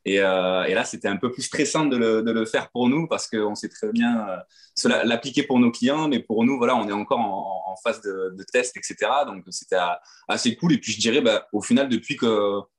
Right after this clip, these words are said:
personnellement, depuis que, qu'on s'est lancé, euh, constamment, en fait, c'est toujours un, un kiff, même s'il y a le, le, le stress un petit peu, on découvre l'entrepreneuriat, parce que à la base, on est des experts dans nos domaines,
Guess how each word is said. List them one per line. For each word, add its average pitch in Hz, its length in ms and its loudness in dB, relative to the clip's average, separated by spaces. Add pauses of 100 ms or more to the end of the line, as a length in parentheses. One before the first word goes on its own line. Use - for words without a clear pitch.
(100)
personnellement, 117 520 2
depuis 117 280 -4
que, 104 280 0
qu'on 104 160 -4
s'est - 120 -6
lancé, 104 380 -2
euh, 104 260 2
constamment, 117 540 0
en 123 80 -2
fait, 131 180 -2
c'est - 160 -12
toujours 120 300 -2
un, 104 120 -2 (240)
un 120 140 4
kiff, 165 340 -2
même 117 220 6
s'il 135 240 -4
y 117 60 4
a 104 100 2
le, 98 220 -2
le, 98 160 -4
le 101 120 -6
stress - 360 -2
un 110 100 0
petit - 160 -8
peu, 131 80 0
on 113 80 2
découvre 110 380 -2
l'entrepreneuriat, 110 640 -2
parce 95 180 -10
que 92 120 -6 (400)
à 90 60 -2
la 101 100 2
base, 120 160 2
on 110 120 4
est 101 60 2
des 98 180 0
experts 117 340 2
dans 107 80 2
nos 101 100 0
domaines, 113 380 2